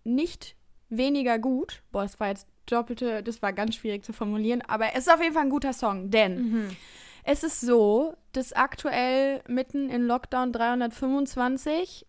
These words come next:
Speaker 1: ähm, kann Tanja kein Netflix gucken, weil sich gerade das Konto umstellt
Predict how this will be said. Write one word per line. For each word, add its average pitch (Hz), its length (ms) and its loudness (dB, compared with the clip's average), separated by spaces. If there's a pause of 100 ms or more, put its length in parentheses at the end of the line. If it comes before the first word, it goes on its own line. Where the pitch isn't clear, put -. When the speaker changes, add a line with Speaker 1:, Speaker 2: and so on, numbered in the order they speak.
(180)
Speaker 1:
ähm, 247 760 0
kann 277 180 -2
Tanja 294 300 2
kein 269 220 -2
Netflix 269 440 -4
gucken, 220 520 -4
weil 226 200 2
sich 220 160 -8
gerade 233 280 0
das 220 200 -6
Konto 269 400 0
umstellt 185 760 -4